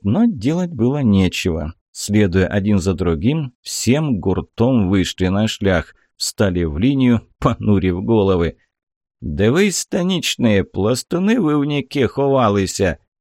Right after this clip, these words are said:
весело крикнул сотник. Эхом прикатился назад дружный хохот казаков. «Так, курячі ноги, живо геть до станицы, хай встречают! Кажите, казаки домой повертаются!» —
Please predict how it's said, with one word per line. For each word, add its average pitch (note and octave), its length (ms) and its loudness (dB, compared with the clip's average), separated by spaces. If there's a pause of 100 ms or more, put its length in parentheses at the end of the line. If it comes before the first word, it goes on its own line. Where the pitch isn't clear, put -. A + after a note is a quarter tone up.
(100)
весело A#2+ 520 2
крикнул A#2 460 0
сотник. G2 560 0 (400)
Эхом G3+ 400 0
прикатился C3+ 680 -4
назад G#2 500 0
дружный A2 500 0
хохот G2+ 480 0
казаков. G#2+ 640 0 (760)
«Так, E3+ 340 -2
курячі F#3 500 0
ноги, A2+ 500 -2
живо G3+ 320 2
геть F3 280 0
до D#3+ 140 -2
станицы, D#3 600 0
хай F#3+ 240 2
встречают! B2+ 1040 -2
Кажите, E3+ 460 0
казаки E3+ 480 0
домой F3+ 380 0
повертаются!» — B2+ 1400 0